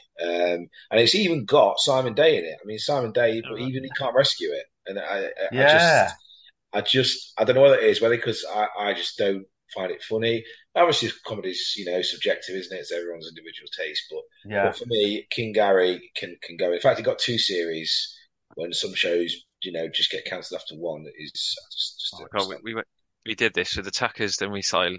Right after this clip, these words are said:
Speaker 3: Last time.
Speaker 1: Oh.
Speaker 3: It's, it's how frustrating when the Tuckers gets cancelled and then
Speaker 1: Oh, it,
Speaker 3: other
Speaker 1: it,
Speaker 3: series get the go-ahead. <laughs>
Speaker 1: Exactly. It's crazy. Okay, so that's the, uh, T V show. The character is Sam version two from Benidorm.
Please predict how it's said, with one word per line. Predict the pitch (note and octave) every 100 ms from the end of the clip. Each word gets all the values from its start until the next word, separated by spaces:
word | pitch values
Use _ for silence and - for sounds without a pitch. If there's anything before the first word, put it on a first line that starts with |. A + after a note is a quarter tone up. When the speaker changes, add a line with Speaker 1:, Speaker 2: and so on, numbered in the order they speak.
| -
Speaker 3:
Last | - G2+ -
time. | - F#2
Speaker 1:
Oh. | G#2+
Speaker 3:
It's, | G#2 F#2+ F2+ G2+
it's | G2+
how | A2+ G#2
frustrating | A#2 - - G2+ - G2+
when | G2
the | G2
Tuckers | - - G#2 F#2
gets | F#2+ -
cancelled | - F#2+ - - D#2 E2+
and |
then | F2 F2+
Speaker 1:
Oh, | - - _
it, | - -
Speaker 3:
other | F#2+
Speaker 1:
it, | F#2+
Speaker 3:
series | - F#2 F#2 F#2
get | - F2+
the | G2
go-ahead. | G2+ G#2+ - - C#3+
<laughs> | D3
Speaker 1:
Exactly. | B2+ C3 - - - - - -
It's | D#2+ - -
crazy. | D#2 D#2 D#2+ D2 _ - -
Okay, | A2 G#2+ C3
so | G2+ D#3
that's | G#2+
the, | D#3+ D3+ C3+
uh, | A2 G#2+ G2+ F#2 F2 E2 -
T | -
V | A#2 B2+
show. | - D#3 D#3+ -
The | G2+ G2 -
character | - F#3 F#3+ - F2+ G2+ C#3+ _ _ -
is | F#2 F#2 - - - - -
Sam | - - E3 D#3+ E3 C#3+
version | D3+ D3 - C#3+ C3
two | - C#3+ A2
from | - G2
Benidorm. | G#2 G2+ D#2+ D2 C2